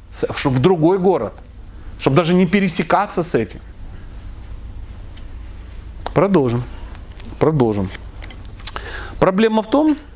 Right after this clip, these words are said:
что женщины часто не понимают свои силы и уделяя-, не уделяют достаточного внимания своим мыслям и поступкам.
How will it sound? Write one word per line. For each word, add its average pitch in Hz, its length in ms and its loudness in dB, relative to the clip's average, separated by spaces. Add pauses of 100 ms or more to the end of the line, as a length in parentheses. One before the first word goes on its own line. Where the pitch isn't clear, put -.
(560)
что - 160 4
женщины 208 420 4
часто 196 300 2
не 190 100 4
понимают 170 540 2
свои 131 240 0
силы 202 340 2
и 160 40 6
уделяя-, 151 580 2
не 165 120 4
уделяют 165 440 4
достаточного 127 680 0
внимания 156 520 2
своим 143 340 2
мыслям 156 360 2
и 139 40 0
поступкам. - 640 -4